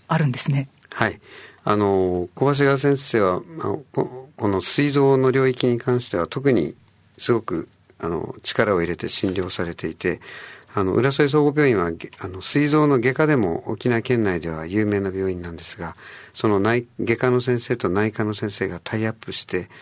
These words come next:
Speaker 2: 一緒になって、あの、すい-、あの、沖縄県内の膵臓がんの治療に、
Speaker 1: うん。
Speaker 2: あの、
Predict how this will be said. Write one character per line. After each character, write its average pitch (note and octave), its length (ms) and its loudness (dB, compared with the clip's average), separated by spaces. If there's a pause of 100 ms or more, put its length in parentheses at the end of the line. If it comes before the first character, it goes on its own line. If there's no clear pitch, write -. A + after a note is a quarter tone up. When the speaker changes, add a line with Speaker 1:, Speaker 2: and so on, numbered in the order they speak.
(240)
Speaker 2:
一 A2 80 -4
緒 - 180 2
に C#3 80 4
な C#3 80 4
っ C3 40 -2
て、 - 340 -4 (120)
あ G2 140 -6
の、 F2 380 -6
す - 240 -2
い-、 G2+ 100 -2 (140)
あ F#2 40 -4
の、 F2+ 380 -6
沖 F#2+ 180 0
縄 G#2 140 2
県 G#2+ 220 0
内 F2 160 0
の E2 160 -4 (280)
膵 G#2+ 260 0
臓 G2 120 0
が F2+ 140 0
ん E2 60 -2
の E2 100 -4
治 - 180 -6
療 E2+ 240 0 (300)
に、 C3 300 0
Speaker 1:
う - 40 -12
ん。 - 100 -10
Speaker 2:
あ F#2 60 -2
の、 D#2 260 -6